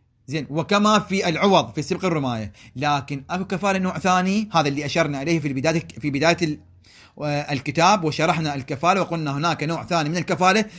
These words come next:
تسمى الكفالة المالية. يقول:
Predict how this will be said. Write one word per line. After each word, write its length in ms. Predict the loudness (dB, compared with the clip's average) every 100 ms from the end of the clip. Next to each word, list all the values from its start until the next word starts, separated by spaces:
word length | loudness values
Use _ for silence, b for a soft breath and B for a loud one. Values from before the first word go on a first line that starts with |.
| B
تسمى 320 | -4 -2 0 -2
الكفالة 360 | 0 4 4
المالية. 600 | 4 2 0 -2 -4 -10 -16 B B
يقول: 480 | -4 -2 0 -2 -2